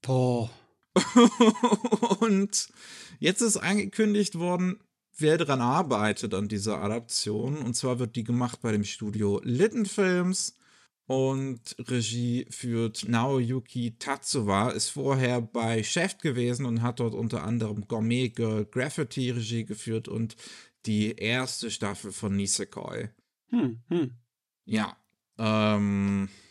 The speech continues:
Speaker 2: ja, es spielt irgendwie in einer Welt, wo, mm, Magier existieren und die eine große Katastrophe aufhalten. Mehr steht hier auch nicht.
Speaker 1: Ja, hier, also wirklich,
Speaker 2: Keine Ahnung.
Speaker 1: das, was ist das? Ist es einer mit so lauter Chibi-Figuren?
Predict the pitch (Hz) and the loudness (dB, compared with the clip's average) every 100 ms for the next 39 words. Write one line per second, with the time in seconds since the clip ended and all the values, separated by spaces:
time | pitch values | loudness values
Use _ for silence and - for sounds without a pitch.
0 | _ _ _ - 135 143 101 - - - | _ _ _ -8 2 4 4 -2 -4 -4
1 | - 226 208 220 208 175 190 160 170 156 | 0 2 4 4 4 2 2 2 2 4
2 | 160 151 - 131 143 147 143 139 123 139 | 4 2 -2 0 2 2 0 -2 -2 -4
3 | 131 127 131 - _ - 135 139 127 123 | -4 -6 -8 -14 _ -6 0 2 2 4
4 | 120 113 110 101 92 107 107 - - - | 6 6 2 0 -2 -4 -4 -4 -6 0
5 | 110 107 107 98 98 110 107 95 101 104 | 2 4 2 0 -6 -2 -2 0 -2 -2
6 | 104 92 107 98 - _ _ _ _ - | -2 0 0 0 -4 _ _ _ _ -6
7 | 104 98 - 107 92 98 76 82 - - | -4 -2 -2 -2 -2 -4 -6 -10 -8 -8
8 | - - - _ _ _ - 98 - - | -8 -14 -18 _ _ _ -6 -6 -4 -6
9 | - 92 - - - - _ _ _ - | -4 -6 -6 -10 -16 -16 _ _ _ -12
10 | 139 135 139 - 139 - 127 - - - | -8 -8 -10 -6 -4 -4 -6 -12 -12 -14
11 | - - - - 123 139 - 98 101 95 | -16 -18 -12 -10 -8 -6 -4 -2 -2 -2
12 | 95 - - _ _ _ - 147 190 147 | 0 0 -2 _ _ _ -2 2 4 4
13 | 151 156 151 160 160 165 160 - 147 143 | 4 4 2 2 2 4 2 0 0 0
14 | 143 131 151 139 - 156 131 - - 123 | -2 -2 0 2 2 2 -2 -4 -6 -6
15 | 117 | -6